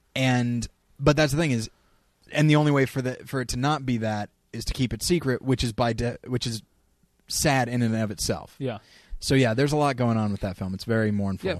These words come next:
Speaker 2: Michelle Williams is in a way the saddest character in the movie because
Speaker 1: Yeah.
Speaker 2: she never had a choice.
Speaker 1: Yeah.
Speaker 2: It, you know, not that, not that being gay is a choice,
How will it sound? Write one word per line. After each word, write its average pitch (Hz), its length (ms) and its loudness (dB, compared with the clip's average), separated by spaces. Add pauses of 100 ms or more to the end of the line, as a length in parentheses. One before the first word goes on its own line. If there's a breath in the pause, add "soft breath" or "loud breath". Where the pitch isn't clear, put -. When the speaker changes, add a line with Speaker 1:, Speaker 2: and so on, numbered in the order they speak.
(100)
Speaker 2:
Michelle 175 320 0
Williams 196 380 -2
is 127 320 -6
in 135 160 -10
a 131 60 -6
way 131 420 -2 (260)
the 123 100 -8
saddest 135 460 -2
character 127 440 -4
in 117 100 -6
the 127 80 -8
movie 131 500 -2
because 123 840 -2
Speaker 1:
Yeah. - 140 -20
Speaker 2:
she - 160 -8
never 170 140 0
had 151 120 0
a 120 40 -8
choice. - 600 -2 (320 loud breath)
Speaker 1:
Yeah. 113 220 4 (280)
Speaker 2:
It, 127 300 -6
you 135 140 -6
know, 123 180 -4
not 151 280 0
that, 143 160 0 (200)
not 160 160 4
that 135 140 0
being 127 220 0
gay 131 180 0
is 117 100 -6
a 120 60 -8
choice, 117 400 -4